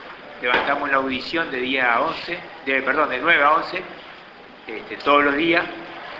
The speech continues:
donde pasamos noticias de federación y, bueno, de federación y de gremios relacionados a federación, este. Noventa y ocho punto tres.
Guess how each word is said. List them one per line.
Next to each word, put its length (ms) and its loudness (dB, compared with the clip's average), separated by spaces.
donde 200 -4
pasamos 640 2
noticias 440 -2
de 60 0
federación 800 2
y, 60 -2
bueno, 240 2
de 120 -4
federación 640 -2
y 680 -2
de 140 0
gremios 440 2
relacionados 600 0
a 100 -6
federación, 680 -2
este. 320 -12
Noventa 300 2
y 40 8
ocho 200 4
punto 380 2
tres. 420 0